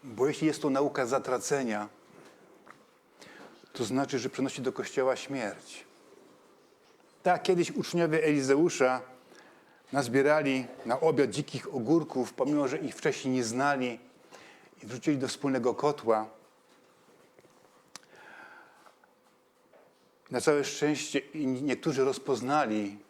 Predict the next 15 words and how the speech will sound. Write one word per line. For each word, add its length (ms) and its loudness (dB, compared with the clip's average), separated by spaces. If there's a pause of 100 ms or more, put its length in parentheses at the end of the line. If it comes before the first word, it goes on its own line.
(480)
że 160 -6
to 100 -8
są 220 -2
inne 320 2
ogórki, 420 -2
niż 80 -4
do 100 0
tej 120 -4
pory 280 0
jedli, 540 0 (960)
że 100 -6
ta 240 4
zupa 260 -2
jest 100 0
zatruta. 540 -2